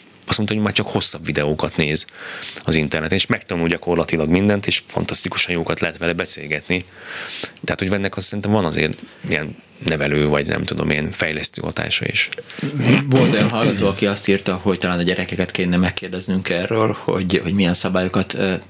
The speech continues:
Speaker 2: ta-, ö, hozzunk, vagy alkossunk meg az ő védelmükben. A gyerekek nem azt látták rajtad otthon, hogy folyamatosan a, a gépednél ülsz?
Speaker 1: De. De, és ez,
Speaker 2: Ugye?
Speaker 1: ez, ez benne igazándiból ez a, ez a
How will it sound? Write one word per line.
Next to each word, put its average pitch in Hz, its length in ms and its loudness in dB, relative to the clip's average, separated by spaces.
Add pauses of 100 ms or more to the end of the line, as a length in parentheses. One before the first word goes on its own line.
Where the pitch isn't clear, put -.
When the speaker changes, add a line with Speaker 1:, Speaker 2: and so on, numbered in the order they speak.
Speaker 2:
ta-, - 300 -2
ö, 85 540 2 (1200)
hozzunk, 90 460 2
vagy 82 380 0
alkossunk 87 480 2
meg 90 80 4
az 82 100 -2
ő 85 80 4
védelmükben. 90 580 2 (560)
A - 100 2
gyerekek 104 360 2
nem 104 140 4
azt 107 140 2
látták 104 460 0 (100)
rajtad 104 380 0
otthon, 110 280 2
hogy 107 300 0
folyamatosan 104 540 2
a, 104 260 4
a 98 100 2
gépednél 104 560 2
ülsz? - 340 -2 (280)
Speaker 1:
De. - 240 -2 (400)
De, 82 180 2
és 85 100 -2
ez, 95 120 2
Speaker 2:
Ugye? - 120 2
Speaker 1:
ez, 107 140 -2 (340)
ez 104 180 -2
benne 95 220 0
igazándiból 92 720 4
ez 92 100 -2
a, 90 400 2
ez 98 100 2
a 87 340 2